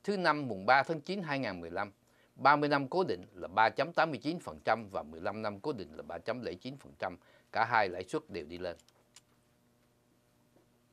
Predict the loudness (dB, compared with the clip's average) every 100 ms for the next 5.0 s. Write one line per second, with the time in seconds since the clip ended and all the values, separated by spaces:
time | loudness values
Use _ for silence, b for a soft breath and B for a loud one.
0 | _ b b b b -8 2 2 2 2
1 | 2 0 -6 _ _ _ _ _ _ b
2 | b b b b b 0 4 6 8 6
3 | 6 2 2 6 6 6 2 0 0 -2
4 | 2 6 6 6 2 2 -2 -2 0 0